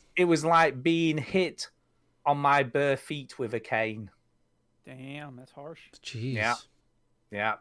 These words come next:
Speaker 1: didn't like it at all.
Speaker 2: Bastonado is what that's called.
Speaker 3: Killface
Speaker 1: I
Speaker 3: said, "Stu is my favourite."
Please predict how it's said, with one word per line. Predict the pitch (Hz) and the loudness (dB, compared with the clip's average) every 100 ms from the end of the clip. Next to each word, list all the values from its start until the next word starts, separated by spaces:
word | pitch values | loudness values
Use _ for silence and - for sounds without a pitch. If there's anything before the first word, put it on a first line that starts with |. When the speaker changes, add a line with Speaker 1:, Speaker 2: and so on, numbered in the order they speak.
| _ | _
Speaker 1:
didn't | 117 113 | -6 -4
like | 104 117 - | -4 -4 -4
it | 95 | -4
at | 90 | -2
all. | |
Speaker 2:
Bastonado | 95 180 - 180 156 185 165 139 | 0 -2 -4 -10 -4 -2 0 -2
is | 139 | -6
what | 139 147 | -10 -14
that's | 156 | -18
called. | - 139 147 _ _ _ - | -18 -20 -20 _ _ _ 2
Speaker 3:
Killface | 185 202 196 175 | 4 6 6 8
Speaker 1:
I | 180 | 8
Speaker 3:
said, | 151 110 - | 8 2 -6
"Stu | - - 190 196 | -4 8 10 10
is | 185 220 226 | 12 10 10
my | 165 147 | 8 6
favourite." | 131 - 107 90 98 - | 6 0 -4 -6 -10 -16